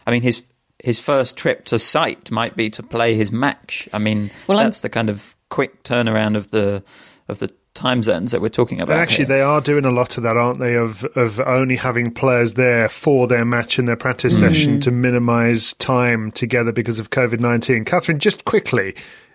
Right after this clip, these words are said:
Speaker 3: Tsitsipas is due to play Shapovalov if the seeds go t-, according to plan, ninth seed against the fifth seed. Does that mean you've got Shapovalov beating Tsitsipas?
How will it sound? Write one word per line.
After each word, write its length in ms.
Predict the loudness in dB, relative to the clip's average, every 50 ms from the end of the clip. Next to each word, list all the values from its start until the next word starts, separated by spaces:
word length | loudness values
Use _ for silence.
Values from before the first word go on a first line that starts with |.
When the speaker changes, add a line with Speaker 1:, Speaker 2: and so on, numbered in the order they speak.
| _ -6
Speaker 3:
Tsitsipas 720 | -2 0 0 0 2 0 0 0 0 0 0 0 0 0
is 120 | 0 0 -2
due 380 | -2 0 2 2 4 4 2
to 180 | 2 2 0 0
play 680 | 0 2 0 2 2 2 2 0 0 -2 -4 -8 -12 -14 _ -8
Shapovalov 640 | -4 -2 -2 -2 0 0 0 2 2 2 4 2 2
if 140 | 0 -2 -4
the 60 | -4
seeds 320 | 0 2 2 2 0 0
go 240 | 0 0 2 2 0
t-, 100 | -2 -6 -14 -18 -14
according 360 | -6 -2 0 2 2 2 0 -2
to 100 | -4 -4
plan, 340 | -2 -2 -2 0 0 0
ninth 300 | 2 2 2 2 0 -2
seed 240 | -2 -2 0 0 0
against 260 | 0 -2 -4 -4 -4
the 80 | -6 -6
fifth 280 | -4 0 0 0 0 0
seed. 440 | -4 -4 -4 -4 -4 -6 -8 -10 -12 -18 -20 -10 _
Does 140 | -2 0 2
that 160 | 2 0 0
mean 240 | 0 0 2 2 2
you've 240 | 4 2 2 2 2
got 160 | 0 -2 0
Shapovalov 640 | 0 -2 -2 0 0 0 0 2 2 2 2 0 -2 _
beating 420 | 0 0 0 0 0 0 0 0 0
Tsitsipas? 760 | -2 -2 -2 -2 -4 -6 -12 -12 -14 -14 -14 -16 -18 -20